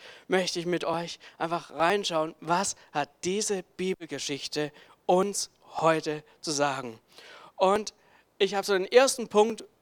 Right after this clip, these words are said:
überschrieben mit, "Sei mit offenen Herzenstüren unterwegs." Diese Männer waren Männer mit offenen Herzenstüren, die aber so weit von offen waren. Ich würd am liebsten hier noch weiter, aber die Scharniere will ich nicht kaputt machen.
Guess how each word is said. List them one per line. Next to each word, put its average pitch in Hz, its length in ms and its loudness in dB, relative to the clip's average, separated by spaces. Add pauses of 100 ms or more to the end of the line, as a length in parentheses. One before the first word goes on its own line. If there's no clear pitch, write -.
(460)
überschrieben 202 500 6
mit, 180 220 0 (120)
"Sei 233 560 4
mit 180 260 -2
offenen 196 440 2
Herzenstüren 156 880 -6 (260)
unterwegs." 139 680 -6 (960)
Diese 233 240 2
Männer 254 440 2 (360)
waren 190 340 4
Männer 226 420 2
mit 208 300 0
offenen 214 600 2
Herzenstüren, 156 720 -4
die 190 220 -6
aber 196 300 2
so - 420 4
weit 160 240 -2
von 170 260 -4 (180)
offen 160 280 2
waren. 180 260 4 (280)
Ich 160 160 -8
würd 175 160 -6
am 170 100 -8
liebsten 180 240 -8
hier 185 100 -6
noch 185 280 -6
weiter, 233 320 -2
aber 170 260 4
die 160 320 -8
Scharniere 180 480 -4
will 151 100 -2
ich 139 120 -6
nicht 143 180 -6
kaputt 147 300 -8
machen. 175 200 0